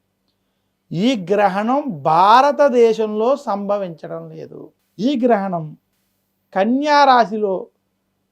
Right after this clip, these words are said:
చంద్రుడు ఉత్తరా ఫాల్గుణి నక్షత్రానికి ఫాల్గుణ మాసంలో దగ్గరగా ఉండడం చేత, ఉత్తరా ఫాల్గుణి నక్షత్రంలో ఈ గ్రహణం ఏర్పడడం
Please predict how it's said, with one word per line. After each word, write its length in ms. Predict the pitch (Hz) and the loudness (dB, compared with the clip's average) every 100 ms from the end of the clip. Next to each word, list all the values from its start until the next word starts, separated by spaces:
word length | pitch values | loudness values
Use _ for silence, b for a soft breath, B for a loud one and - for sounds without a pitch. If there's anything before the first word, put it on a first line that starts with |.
| _ | _
చంద్రుడు 440 | - 240 294 311 277 | -2 -2 -2 -2 -2
ఉత్తరా 800 | 208 220 - _ 294 294 302 302 | 0 -2 -4 _ 6 8 8 6
ఫాల్గుణి 480 | 254 269 277 269 269 | 6 6 6 2 0
నక్షత్రానికి 840 | 262 262 254 247 240 240 240 311 254 - | -2 -4 -8 -4 -4 -4 -6 -12 -10 0
ఫాల్గుణ 380 | 202 254 262 | 4 4 2
మాసంలో 400 | 254 254 233 247 | -2 -2 -2 -4
దగ్గరగా 380 | 240 214 208 226 | -4 -4 -4 -4
ఉండడం 340 | 214 202 196 175 | -2 -2 -4 -6
చేత, 240 | 175 233 - - _ _ _ _ _ | -8 -6 -8 -10 _ _ _ _ _
ఉత్తరా 580 | - 185 _ 294 302 302 247 | -6 -6 _ 4 6 6 4
ఫాల్గుణి 560 | 262 262 262 254 262 254 | 6 6 6 2 0 0
నక్షత్రంలో 1600 | 233 233 240 233 233 226 220 - _ _ _ _ _ 175 262 330 - _ | -4 -6 -8 -6 -6 -4 -4 -8 _ _ _ _ _ 2 2 2 -6 _
ఈ 280 | 190 220 160 165 | -8 -6 -6 -4
గ్రహణం 360 | 170 170 262 | -4 -2 0
ఏర్పడడం 520 | 233 190 180 165 160 | 0 0 -4 -8 -8